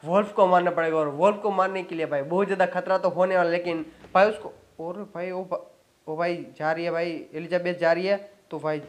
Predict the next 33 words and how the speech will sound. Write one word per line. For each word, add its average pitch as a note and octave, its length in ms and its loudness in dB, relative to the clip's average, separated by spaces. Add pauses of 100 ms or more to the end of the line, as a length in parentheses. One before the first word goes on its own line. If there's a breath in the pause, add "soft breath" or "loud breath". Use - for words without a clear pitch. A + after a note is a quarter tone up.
जा C#3+ 120 -8
रही C#3+ 120 -10
है C#3+ 60 -10
एलिजाबेथ। D#3 500 -6
तो E3 100 -4
चलो E3+ 240 -2
भाई, E3 160 2
यहाँ - 580 -4
पर F3 280 2
वो D#3 440 -2
तो E3+ 220 -4 (120)
चा-, D3+ 160 0
चली F#3 220 -6
जाएगी F#3 280 0
वो F3 60 -2
गुफा E3 320 -2
में E3 200 -2
भाई, D3+ 200 0
और D3 240 -6
केव A3 160 4
में A3+ 140 2
चली G#3 180 -4
जाएगी, G3 240 -2
और F3 100 2
वहाँ F3 220 2
पर G3 140 -2
उसको F#3+ 240 -6
हमें F#3 160 -2
बचाने F3 320 -2
के F3 80 -8
लिए E3 100 -6
जाना D#3+ 200 2
पड़ेगा। D#3+ 340 0